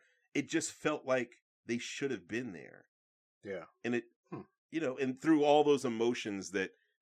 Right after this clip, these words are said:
Speaker 1: Disney movies will take you through, it just felt like it was kinda missing. And I'm not sure,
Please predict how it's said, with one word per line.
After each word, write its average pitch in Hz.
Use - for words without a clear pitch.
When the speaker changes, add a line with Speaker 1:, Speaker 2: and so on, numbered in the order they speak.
Speaker 1:
Disney 117
movies 107
will 82
take 151
you 78
through, 78
it -
just 170
felt 180
like 170
it 151
was 156
kinda 170
missing. 151
And -
I'm 95
not 123
sure, 135